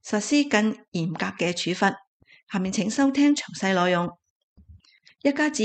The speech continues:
庫發布嘅最新數據顯示，澳洲大學嘅學生退學率創下歷史新高，而大學教育嘅重心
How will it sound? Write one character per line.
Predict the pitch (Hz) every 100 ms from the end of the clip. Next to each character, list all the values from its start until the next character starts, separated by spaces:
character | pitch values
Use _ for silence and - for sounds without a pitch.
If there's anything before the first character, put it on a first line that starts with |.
| 220
庫 | 214 208 208
發 | 208 202 -
布 | 202 202
嘅 | 214 202
最 | 202 196
新 | 202 294 311
數 | - 175
據 | - 175
顯 | 160 190
示， | 185 185 - - - -
澳 | 262
洲 | 262 311 311
大 | 226 196
學 | 180
嘅 | 190 190
學 | 180
生 | 175 262 269
退 | 269 180
學 | 185 170 -
率 | 180 - _ _ _
創 | - 196 208
下 | 185 170
歷 | 165
史 | - 170
新 | 208 220
高， | 247 269 269 - _ _ _ _ -
而 | 196 190 190
大 | 208
學 | 208 214 208 208
教 | 220
育 | 196
嘅 | 214
重 | - 190
心 | 190 285